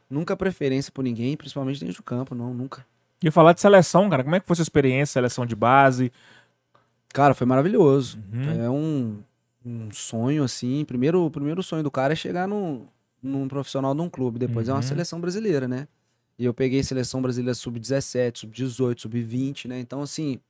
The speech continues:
Speaker 1: é um sonho, é, você poder vestir a, a camisa do seu país, poder defender o seu país. Eu sou um cara muito patriota, velho.
Speaker 2: Uhum.
Speaker 1: Eu assisto o jogo, por exemplo, eu assisto o jogo da Premier League, eu jo-, assisto os times que tem brasileiro.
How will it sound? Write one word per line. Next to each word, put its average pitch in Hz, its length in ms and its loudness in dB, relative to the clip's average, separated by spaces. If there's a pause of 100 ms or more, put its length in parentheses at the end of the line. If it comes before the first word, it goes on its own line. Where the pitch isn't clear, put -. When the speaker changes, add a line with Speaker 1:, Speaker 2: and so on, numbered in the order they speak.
(880)
Speaker 1:
é 113 100 -10
um 151 100 -4
sonho, - 240 -4
é, 127 600 2
você - 200 -12
poder 139 640 2
vestir 127 500 -2
a, 131 280 2
a 127 40 -6
camisa 127 400 -2
do 120 80 -10
seu 147 140 -2
país, 127 480 0
poder - 260 -4
defender 135 460 0
o 156 60 2
seu 147 140 -2
país. 135 260 2
Eu 127 40 0
sou 139 140 -2
um 139 40 -2
cara 143 220 4
muito 160 460 8
patriota, 123 640 2
velho. 123 260 -6
Speaker 2:
Uhum. 113 80 -4
Speaker 1:
Eu 143 180 2
assisto 160 420 -4
o 127 40 -4
jogo, 135 500 8 (380)
por - 100 -6
exemplo, 131 300 -2
eu - 20 -2
assisto - 280 -8
o - 20 -10
jogo 143 180 -2
da 135 140 0
Premier 127 340 0
League, 147 320 0
eu 127 140 4
jo-, 123 140 -2
assisto 143 420 -2
os - 40 -12
times 165 200 -6
que - 60 -14
tem 185 100 -4
brasileiro. 196 560 -2